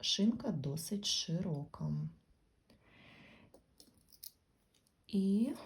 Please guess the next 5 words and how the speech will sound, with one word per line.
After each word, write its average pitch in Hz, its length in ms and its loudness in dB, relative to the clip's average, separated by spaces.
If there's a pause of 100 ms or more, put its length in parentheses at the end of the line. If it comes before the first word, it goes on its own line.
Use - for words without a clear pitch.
(120)
по 208 140 0
агатам. 180 880 0 (300)
Шикарний 151 760 2
мережевний 151 760 0
агат. 170 440 0